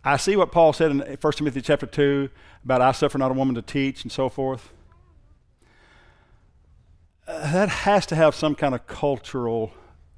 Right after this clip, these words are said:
edge to it, since Timothy was the pastor, the overseer of the Ephesian church. And the church at Ephesus, remember, was crazy about the goddess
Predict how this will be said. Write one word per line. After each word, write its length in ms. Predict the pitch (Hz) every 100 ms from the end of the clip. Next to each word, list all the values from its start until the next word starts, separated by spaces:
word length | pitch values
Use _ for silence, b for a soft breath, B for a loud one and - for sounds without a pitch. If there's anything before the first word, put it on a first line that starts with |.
| _ _ - -
edge 380 | 131 120 104 -
to 180 | 120 110
it, 120 | 110 - _
since 240 | - 127 -
Timothy 460 | - 151 131 135
was 300 | 120 120 104
the 100 | 113
pastor, 680 | - - 131 110 - 123 120 b b b b b b _ -
the 100 | 113
overseer 760 | 127 123 - 127 120 117 117 - _ _ 127
of 140 | 110
the 100 | 113
Ephesian 500 | - 127 127 113 117
church. 640 | - 123 107 - - - _ _ - b b b b b -
And 80 | 110
the 40 |
church 300 | - 139 143
at 80 | 151
Ephesus, 540 | 151 151 117 120 -
remember, 500 | 117 120 131 107 101 - _ _ _ _ _ _ _ _ -
was 200 | 110 101
crazy 480 | - 131 135 120 123
about 260 | 120 117
the 80 | 120
goddess 560 | 104 117 117 107 -